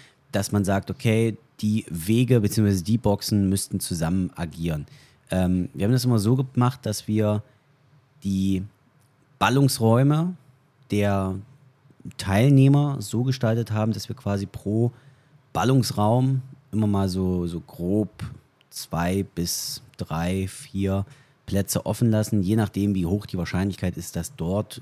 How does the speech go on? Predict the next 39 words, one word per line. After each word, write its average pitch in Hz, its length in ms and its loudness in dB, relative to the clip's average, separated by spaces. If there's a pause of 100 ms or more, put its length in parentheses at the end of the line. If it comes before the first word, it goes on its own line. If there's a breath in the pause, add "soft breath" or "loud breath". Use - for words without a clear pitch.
ähm, 82 540 -8 (440)
Teams - 340 0
nachrücken 90 480 -2
aus - 160 -8
der 165 100 -2
zweiten 156 360 -4
Liga. 127 220 -8 (340 loud breath)
Ich - 60 -20
glaub, 85 140 -2
das 95 160 0
ist 95 180 -4 (360 soft breath)
relativ 98 300 0
wichtig 104 260 0
für 104 100 0
die 92 80 4
Leute, 92 320 4
einmal 92 220 0
so 90 100 0
zum, 87 360 0 (340 loud breath)
zum 110 160 0
Verständnis, 107 720 2
wie 104 220 0
die 95 360 0 (600)
visuelle 110 460 4
Darstellung, 101 580 0
wie 104 60 0
sie 98 120 0
auf 87 120 -4
der 90 140 0
Webseite 101 440 0
ist, 98 260 -6
mit 92 140 -2
den 85 460 -2
blauen 95 400 -2
Linien 101 400 2
und 87 180 -4
den 82 280 -4
blauen 85 320 -4
Häuschen, 98 520 -2